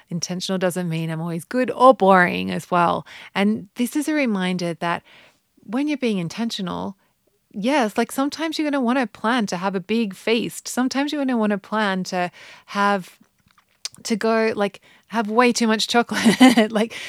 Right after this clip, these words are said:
sometimes you, like, that is, like, part of being intentional. And the cool thing is that when you do that, like, when you actually set the intention of, "You know what? I'm just gonna go mental today. It's gonna be fun."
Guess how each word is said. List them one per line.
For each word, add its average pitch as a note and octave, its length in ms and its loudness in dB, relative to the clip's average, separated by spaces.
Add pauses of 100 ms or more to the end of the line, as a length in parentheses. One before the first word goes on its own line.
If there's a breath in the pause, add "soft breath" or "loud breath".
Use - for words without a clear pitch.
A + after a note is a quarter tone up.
(160 loud breath)
sometimes C4+ 520 -2
you, C#4 140 0 (240)
like, G3 240 -2 (160)
that A3+ 420 -2
is, G#3 320 -4
like, G3 260 -4 (200)
part G3+ 380 0
of F3+ 120 -8
being F3+ 140 -4
intentional. F#3+ 560 -6
And G3 220 -2 (200 loud breath)
the A#3 100 -4
cool C#4 260 -2
thing C#4+ 200 -2
is A3 180 0
that E3 160 -4
when F3+ 160 -4
you F3 120 -4
do E4 240 -2
that, E3+ 340 -4
like, F3+ 220 -8
when G3+ 140 -2
you A3 100 -2
actually A3+ 560 -6 (160 loud breath)
set - 240 -2
the F#3 80 -6
intention G3 380 -2
of, F3 160 -6
"You B3 100 -4
know C#4 100 2
what? C4+ 280 6
I'm G#3 80 -2
just G3 140 -6
gonna F#3 160 -2
go E3 100 -4
mental G3 280 -4
today. F#3+ 500 0
It's - 200 -12
gonna F3+ 140 -4
be E3 80 -6
fun." G#3+ 500 2